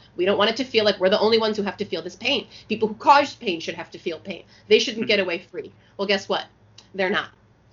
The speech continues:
Speaker 1: It might look like they are not in pain. They might not look like they have remorse for their crimes. And maybe they don't have what looks like remorse to you. But I promise,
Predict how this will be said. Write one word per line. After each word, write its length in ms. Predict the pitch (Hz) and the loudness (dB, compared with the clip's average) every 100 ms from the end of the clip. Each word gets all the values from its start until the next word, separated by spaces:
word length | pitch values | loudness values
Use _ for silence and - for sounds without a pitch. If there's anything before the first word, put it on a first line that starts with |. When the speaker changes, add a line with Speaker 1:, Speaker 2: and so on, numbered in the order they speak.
| - | -8
Speaker 1:
It 120 | 226 220 | -2 2
might 180 | 202 | 2
look 120 | 202 208 | 0 -2
like 200 | 196 190 | -4 -4
they 100 | 170 | -6
are 80 | |
not 160 | 165 156 | -4 -8
in 80 | 151 | -10
pain. 380 | 160 151 151 - | -8 -8 -8 -6
They 100 | 185 | -2
might 180 | 190 202 | 2 4
not 140 | 190 185 | 2 0
look 140 | 196 | -2
like 120 | 190 | -4
they 80 | 180 | -4
have 160 | 190 175 | -6 -6
remorse 320 | 165 165 - | -8 -10 -10
for 100 | 165 | -10
their 100 | 156 | -8
crimes. 360 | - 165 165 - | -4 -4 -4 -4
And 80 | 196 | 0
maybe 160 | 208 | 2
they 100 | 214 | 4
don't 180 | 220 214 | 2 2
have 140 | 247 | 0
what 120 | 196 214 | 0 -4
looks 180 | 226 | -6
like 160 | 175 175 | -6 -6
remorse 340 | 180 214 196 - | -4 -2 -4 -10
to 140 | - 220 | -8 -4
you. 280 | 202 220 - - - - - | -2 -4 -6 -20 -20 -20 0
But 160 | 202 - | 2 4
I 180 | 180 - | 0 -2
promise, 520 | - 254 294 381 - | 2 4 4 2 -4